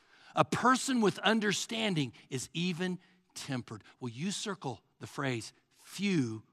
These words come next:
words"? A wise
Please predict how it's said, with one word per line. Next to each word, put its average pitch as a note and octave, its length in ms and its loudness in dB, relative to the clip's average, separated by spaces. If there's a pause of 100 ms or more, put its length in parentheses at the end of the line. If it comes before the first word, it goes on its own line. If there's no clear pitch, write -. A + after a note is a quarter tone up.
(220)
words"? B2 920 -4 (720)
A F3 100 10
wise A#3+ 680 8